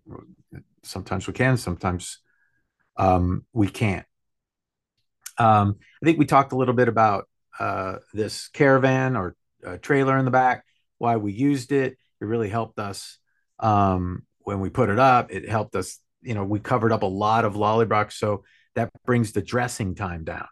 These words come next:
You come in, you drop this thing down, and it covers up half the,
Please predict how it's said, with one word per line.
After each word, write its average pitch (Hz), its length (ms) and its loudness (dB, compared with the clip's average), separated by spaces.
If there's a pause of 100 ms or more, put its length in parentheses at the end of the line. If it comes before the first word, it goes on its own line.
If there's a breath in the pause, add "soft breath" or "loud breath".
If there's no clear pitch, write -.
(360)
You 98 80 0
come 117 240 2
in, 117 240 6
you 90 80 0
drop 117 380 2
this 101 220 -2
thing 101 220 -2
down, 117 380 4 (300 soft breath)
and 107 80 -4
it 113 100 -6
covers 110 320 -2
up 107 160 -4
half 113 300 0
the, 95 240 -4